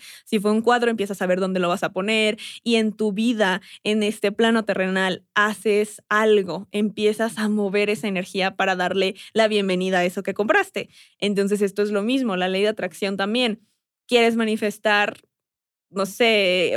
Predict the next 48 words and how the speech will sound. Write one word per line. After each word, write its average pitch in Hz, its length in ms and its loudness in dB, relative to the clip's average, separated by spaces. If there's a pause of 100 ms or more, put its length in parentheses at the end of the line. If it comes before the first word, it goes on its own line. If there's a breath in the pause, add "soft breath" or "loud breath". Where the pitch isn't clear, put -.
un 220 120 4
departamento 233 760 2
y 233 120 4
eso? 240 280 0 (300 loud breath)
Pues 254 180 2
tú - 80 0
empiezas 277 560 2
a 208 160 -2
ver 208 160 0
de 220 120 -6
que, 220 120 -10
"Ah, 269 160 0
bueno, 262 240 -2
entonces 233 540 0
tengo 233 240 -4
que 226 100 -2
ver 208 140 2
las 214 180 -2
cajas 208 540 -4
que 214 120 -2
tengo 202 280 -2
que 214 100 -6
usar 190 320 -2
para 185 220 -2
mudarme", 175 500 -4 (260 loud breath)
de 214 100 -2
que 220 240 2
esto, 220 220 -2
o 196 40 -2
sea, 214 120 -8
tú 254 160 -4
solamente 240 540 -2
fluiste 202 560 0
y 208 140 4
eso 214 100 2
está 208 140 -6
súper 202 260 -2
bien 190 160 0
porque 220 300 -2
soltaste 190 500 -2
y 214 120 -2
todo 196 260 0
se 202 100 -6
acomodó, 180 540 -4 (360 loud breath)
pero 262 420 2
el 202 680 2
hacer 240 440 0
algo 233 480 0